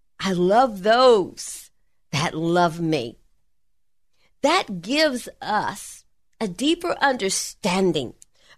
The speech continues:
of what God requires from us to manifest his power through us. We're at a place right now where so many want to see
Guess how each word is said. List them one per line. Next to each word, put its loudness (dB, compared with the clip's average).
of 0
what 2
God 0
requires -2
from -4
us -4
to -4
manifest 0
his -6
power -2
through 0
us. -10
We're 2
at 2
a 2
place -4
right -6
now -4
where -10
so 0
many 0
want 0
to -2
see -2